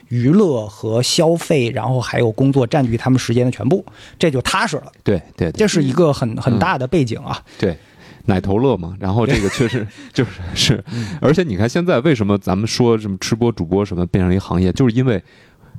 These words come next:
Speaker 2: 尽管我们工作更忙，其实我们可用来支配的闲暇精力是越来越多了。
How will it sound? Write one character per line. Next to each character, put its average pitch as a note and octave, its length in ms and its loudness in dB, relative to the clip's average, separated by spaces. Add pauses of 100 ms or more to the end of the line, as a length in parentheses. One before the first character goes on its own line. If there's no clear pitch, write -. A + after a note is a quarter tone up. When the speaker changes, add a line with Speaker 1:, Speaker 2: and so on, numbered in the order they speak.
(140)
Speaker 2:
尽 D#3 240 2
管 B2 160 0
我 A2 80 -2
们 F#2 160 -8
工 A2+ 160 0
作 A#2+ 140 2
更 G#2 180 -2
忙， E2 220 -4
其 - 320 2
实 F#2 220 0
我 F#2 160 2
们 E2 280 -6
可 - 240 0
用 G#2+ 140 2
来 G2 140 2
支 A2 180 -2
配 A2 180 2
的 E2+ 80 -6
闲 - 240 -2
暇 F#2+ 160 -2
精 G2+ 200 2
力 F#2 120 2
是 F2 140 -6
越 F2 140 0
来 D#2 100 -6
越 D#2+ 140 -4
多 D#2 220 -2
了。 - 160 -10